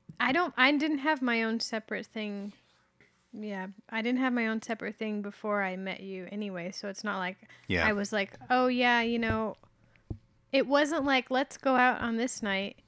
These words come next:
Speaker 1: and me be like, "Oh, I can't, I'm hanging out with these people," or, like, "This is my night to do whatever."
Speaker 2: Mm-hmm.
Speaker 1: I, I never had anything like
Speaker 2: Yeah.
Speaker 1: that, so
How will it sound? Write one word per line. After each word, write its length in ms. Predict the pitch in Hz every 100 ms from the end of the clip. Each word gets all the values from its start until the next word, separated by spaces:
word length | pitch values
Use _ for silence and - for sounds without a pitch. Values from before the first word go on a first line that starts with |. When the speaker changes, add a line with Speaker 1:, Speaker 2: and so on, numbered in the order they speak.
| _ _ _ _ -
Speaker 1:
and 260 | 226 220 214
me 140 | 214
be 180 | 208 202
like, 200 | 196 202
"Oh, 140 | 233 226
I 120 | 220
can't, 360 | - 233 214 196
I'm 120 | 214
hanging 260 | 220 214 202
out 160 | 185
with 140 | 190 -
these 220 | 208 196
people," 260 | 208 208
or, 400 | 196 185 202 190 185
like, 260 | 185 196
"This 140 | 220 214
is 120 | 208
my 180 | 208 196
night 300 | 196 190 185
to 140 | 208
do 220 | 196 196 185
whatever." 600 | 170 175 180 160 175 -
Speaker 2:
Mm-hmm. 280 | 113 92 127
Speaker 1:
I, 160 | 202 - -
I 180 | 233 220
never 240 | 208 202
had 180 | 202 208
anything 520 | 196 185 185 180 185 196
like 280 | 208 208 196
Speaker 2:
Yeah. 140 | 160
Speaker 1:
that, 280 | 170 180 - -
so 320 | - - 196